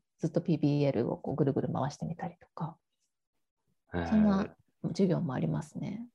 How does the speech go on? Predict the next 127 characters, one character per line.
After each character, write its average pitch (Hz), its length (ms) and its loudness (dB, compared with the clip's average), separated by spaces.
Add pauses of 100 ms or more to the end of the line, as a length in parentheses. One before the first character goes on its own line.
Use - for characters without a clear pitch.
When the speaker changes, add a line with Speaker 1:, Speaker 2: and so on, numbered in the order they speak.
(160)
Speaker 2:
あ 87 40 -4
あ、 - 20 -4 (680)
そ - 140 -6
の 92 60 -2
ピ 107 120 -2
ー 104 60 2
ビ 101 100 6
ー - 20 10
エ 95 40 8
ル 85 80 2
っ - 200 -8
て - 60 -14
プ - 160 -2
ロ 98 100 8
ジ 92 100 2
ェ - 40 2
ク - 80 -20
ト 95 100 0
ベ 87 120 4
ー - 20 2
ス - 80 -6
ト 90 80 4
ラ 85 120 2
ー - 20 -2
ニ 76 100 -4
ン 71 40 -8
グ 76 100 -6
っ 87 100 -4
て - 80 -6
い 71 120 -6
う - 40 -10
Speaker 1:
あ、 196 120 2
は 170 80 6
い、 170 120 -4
Speaker 2:
や 87 260 4
つ - 80 -4
だ 78 100 0
と - 100 -2
思 87 200 2
う - 40 4
ん 76 80 -4
で 76 80 -6
す - 20 -10
け 214 60 0
ど、 - 20 4
Speaker 1:
そ 190 80 4
う - 20 2
で - 80 0
す - 40 -8
ね。 80 60 4
は 78 100 0
い。 - 60 -10
Speaker 2:
ま 113 120 4
あ、 - 20 4
そ 143 140 0
れ 139 60 6
も 131 100 6
や 127 60 6
っ 123 60 0
ぱ 117 120 6
り 87 100 2
じ 87 80 2
ゃ 80 140 4
あ、 - 140 -6 (100)
割 135 280 4
と 135 100 2
こ 120 140 -2
こ 123 100 2
数 113 200 4
年 110 200 6
と 104 80 0
か 87 120 4
で 73 300 -6
い 92 80 0
ろ 82 100 2
い - 40 0
ろ 80 40 -4
取 82 220 -2
り 80 60 0
入 82 80 -2
れ 82 60 0
ら 78 40 0
れ 71 80 -4
た - 120 -12
り - 100 -16
し - 80 -20
て 76 80 -8
る 73 80 -8
ん 71 40 -10
で - 80 -14
す - 60 -20
か？ 92 220 -14 (340)
Speaker 1:
そ 269 140 6
う 311 80 10
で 254 100 10
す - 140 2
ね。 196 100 8
そ 233 180 6
こ 277 140 8
は 294 140 12
も 269 320 12
う、 196 40 4
あ 208 120 6
の、 196 480 4 (240)
四 214 260 6
年 277 300 4
前 269 200 6
か - 120 -8
な？ 208 120 2
か - 200 -2
ら 190 100 8
探 233 400 6
究 247 160 10
コ 240 200 10
ー - 20 4
ス 359 160 8
っ 349 40 6
て 220 140 4
い 170 40 6
う 165 100 4
の 165 100 0
を 170 60 -2
新 156 200 4
し - 80 -8
く - 200 -4
作 - 180 -4
っ - 20 -2